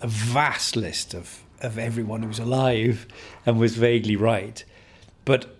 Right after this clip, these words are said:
it just, it just clicked. Um, I'd worked with Benedict on Stars for Ten. That's how I knew him. Um, Steve and Sue had just watched, um, The Imitation Game. No.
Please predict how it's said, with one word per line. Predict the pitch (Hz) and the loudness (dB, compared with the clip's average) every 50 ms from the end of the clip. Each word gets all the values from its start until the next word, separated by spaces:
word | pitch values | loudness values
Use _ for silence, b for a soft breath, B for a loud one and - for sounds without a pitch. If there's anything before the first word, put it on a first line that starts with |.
| - - | -8 -6
it | 135 139 143 | -4 -2 0
just, | 208 196 - - - - - | -2 -2 -2 -4 -10 -14 -8
it | - 127 | -6 -6
just | 123 143 135 - - - - | -4 -4 -6 -6 -8 -10 -8
clicked. | - 185 - - - - - - - | -6 -6 -6 -6 -8 -12 -16 -12 -6
Um, | 123 123 120 113 - | -4 -4 -4 -4 -2
I'd | - 139 156 147 131 | 0 0 0 0 0
worked | 131 127 120 | 0 0 0
with | 104 107 | -2 -4
Benedict | 113 113 110 113 120 120 - 117 | -6 -4 -4 -4 -6 -6 -6 -6
on | 104 101 | -6 -6
Stars | - - 104 98 98 - | -6 -6 -6 -8 -8 -10
for | - - | -12 -14
Ten. | - - - 143 156 175 175 170 - | -12 -8 -6 -4 -4 -4 -6 -8 -12
That's | - _ - - | -20 _ -16 -12
how | - 98 | -10 -10
I | 101 101 | -8 -8
knew | 104 107 113 117 120 | -8 -6 -4 -4 -2
him. | 123 127 131 127 - b b b b b b b b b - | -2 -4 -4 -6 -10 b b b b b b b b b -2
Um, | 110 107 107 104 104 117 120 - | 0 0 2 0 0 -2 -4 -4
Steve | - - - - 135 135 135 131 | -6 -6 -2 0 0 2 2 2
and | 127 117 | 0 0
Sue | - - - 131 127 120 | 0 -2 2 2 2 2
had | 107 113 107 | 2 0 -2
just | 101 - 127 131 123 - - - | -2 0 0 0 0 -2 -6 -6
watched, | - 113 113 - - - - - - - - b b b b b b b b b | -6 -6 -6 -6 -8 -8 -10 -10 -10 -12 -18 b b b b b b b b b
um, | - 117 110 110 110 110 113 110 107 110 - - - _ _ _ - - - _ - | -6 -4 -4 -2 -2 -2 -2 -4 -4 -6 -8 -10 -16 _ _ _ -12 -12 -12 _ -8
The | - 127 | -4 -2
Imitation | 120 120 113 113 - - 120 120 117 - - - - - - 139 131 127 | -2 -2 -2 -4 -4 -6 -6 -4 -4 -6 -8 -8 -10 -10 -8 -6 -6 -6
Game. | 127 131 135 135 147 151 | -4 -4 -4 -4 -2 0
No. | 131 131 139 151 147 | 0 0 0 0 -2